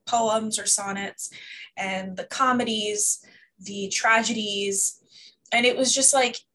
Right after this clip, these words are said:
and I wanted to see if it was, like, one eighty-five or one thirty-five, whatever it said on the tag for each, or for, like, the set. And, but I was, uh, like, I was still up in the,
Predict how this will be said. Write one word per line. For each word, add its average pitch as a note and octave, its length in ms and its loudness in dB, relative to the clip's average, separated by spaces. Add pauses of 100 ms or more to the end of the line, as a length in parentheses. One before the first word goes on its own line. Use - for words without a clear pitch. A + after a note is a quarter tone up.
(720)
and A3+ 360 6
I A3+ 160 4
wanted C4 240 0
to C4+ 40 -2
see C4 500 0
if G#3+ 520 -2 (500)
it G3 220 -6
was, G#3 500 0
like, G3+ 240 -4 (120)
one A3+ 580 -4 (180)
eighty-five A3 680 -2
or G#3 100 -2
one G#3 180 -6
thirty-five, G#3+ 460 -2
whatever G#3+ 260 -2
it A3+ 40 -6
said G#3 180 -2
on G3+ 80 -14
the G3+ 80 -12
tag G3+ 400 -2
for F#3+ 400 -4 (100)
each, F4+ 640 0
or A3+ 340 4
for, A3 180 -4
like, G3+ 240 -2
the - 60 -4
set. - 380 2 (960)
And, A3+ 460 4
but C4 100 6
I C4+ 60 8
was, - 300 2 (120)
uh, A#3+ 120 2
like, B3 280 2
I B3+ 40 2
was C4+ 160 2
still F#4 240 2
up C4 160 0
in A#3+ 80 -4
the, B3 180 -8